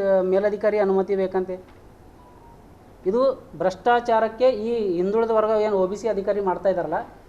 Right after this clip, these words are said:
ಇದಕ್ಕೆ ಉತ್ತಮ ಉದಾಹರಣೆ ಇದು ಅಂತ. ತಾವು ಈಗಾಗಲೇ ಹೇಳಿರೋ ಹಾಗೆ, ಗಗನ್ ಪುಲೆ ಅವ್ರು ಹೇಳಿದ ಹಾಗೆ ಎಲ್ಲ ತನಿಖೆ ಆಗಬೇಕು, ಉನ್ನತ ಮಟ್ಟದ ತನಿಖೆ ಆಗಬೇಕು, ಜೊತೆಗೆ ಅವ್ರಿಗೆ ಅನುಮ-, ಅಮಾನತು ಮಾಡಬೇಕು. ಮತ್ತು ಅವ್ರೇನು ಬೋಗಸ್ ಬಿಲ್ ಮಾಡಿ ಎತ್ತಿದ್ದಾರೆ ನೋಡ್ರಿ,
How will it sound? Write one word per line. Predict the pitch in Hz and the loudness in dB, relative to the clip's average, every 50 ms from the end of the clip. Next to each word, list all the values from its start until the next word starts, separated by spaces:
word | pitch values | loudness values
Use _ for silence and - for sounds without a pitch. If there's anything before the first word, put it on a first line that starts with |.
| - - - 175 | -20 -18 -10 -8
ಇದಕ್ಕೆ | 196 190 - 175 | -8 -6 -6 -6
ಉತ್ತಮ | 170 - - 226 233 233 | -6 -2 -2 0 2 2
ಉದಾಹರಣೆ | 214 208 214 202 202 208 | 4 4 6 6 6 4
ಇದು | 202 185 185 | 4 2 2
ಅಂತ. | 160 - - - - - - - - - - - - - - - - - | 0 0 -6 -14 -20 -20 -20 -20 -20 -20 -20 -20 -20 -20 -20 -14 -2 2
ತಾವು | 180 190 202 208 196 190 185 | 2 4 4 4 2 2 2
ಈಗಾಗಲೇ | 175 170 165 175 190 185 196 202 196 208 208 202 214 214 196 | 2 0 -2 -2 0 2 2 2 4 2 2 2 2 2 4
ಹೇಳಿರೋ | 190 190 196 202 202 202 | 4 6 6 6 6 4
ಹಾಗೆ, | 190 190 196 185 190 220 - 165 | 4 4 4 2 2 2 0 -2
ಗಗನ್ | 170 170 190 202 196 | 0 0 0 0 -2
ಪುಲೆ | - 185 190 | -2 2 2
ಅವ್ರು | 196 180 180 | 2 2 2
ಹೇಳಿದ | 180 180 185 | 2 2 2
ಹಾಗೆ | 185 180 190 | 0 0 0
ಎಲ್ಲ | 180 170 180 196 208 | 0 0 2 2 2
ತನಿಖೆ | 208 208 196 196 190 202 196 | 2 2 0 0 2 2 2
ಆಗಬೇಕು, | 185 180 175 170 175 196 233 262 254 - - - - - - - - - - | 2 2 0 0 0 0 0 0 -2 -4 -12 -20 -20 -20 -20 -20 -20 -10 -4
ಉನ್ನತ | 175 185 202 226 233 226 247 | -2 0 2 2 2 2 2
ಮಟ್ಟದ | 240 220 208 185 220 208 202 | 2 2 0 0 -2 -4 -4
ತನಿಖೆ | 190 202 190 190 196 196 220 | 0 2 2 2 4 4 4
ಆಗಬೇಕು, | 214 208 196 202 190 190 226 240 247 | 2 4 2 0 -2 0 2 2 2
ಜೊತೆಗೆ | 202 202 190 196 208 202 208 | 2 0 -2 -2 -2 2 2
ಅವ್ರಿಗೆ | 202 208 202 196 | 2 2 2 2
ಅನುಮ-, | 180 175 180 196 220 - | 2 2 2 0 0 -2
ಅಮಾನತು | 180 175 175 185 196 208 214 208 196 | -2 2 4 4 4 4 2 0 2
ಮಾಡಬೇಕು. | 196 185 185 180 185 180 185 240 277 311 311 - - - - - - - | 2 2 4 2 2 2 2 0 0 0 -2 -8 -16 -20 -20 -20 -6 -6
ಮತ್ತು | 185 185 - 190 | -4 -2 0 2
ಅವ್ರೇನು | 190 196 202 208 220 226 226 220 214 196 190 - - - - - - - - - - 156 | 4 4 4 4 4 2 2 0 0 0 -2 -4 -10 -16 -20 -20 -20 -20 -20 -20 -8 -2
ಬೋಗಸ್ | 156 175 190 214 240 226 - | 0 2 2 2 2 0 0
ಬಿಲ್ | 202 226 233 | -2 -2 0
ಮಾಡಿ | 226 208 208 208 208 | 2 2 4 4 4
ಎತ್ತಿದ್ದಾರೆ | 190 190 - 226 233 233 220 | 2 0 0 2 2 2 4
ನೋಡ್ರಿ, | 214 185 135 - - - - | 4 0 0 -2 -6 -14 -20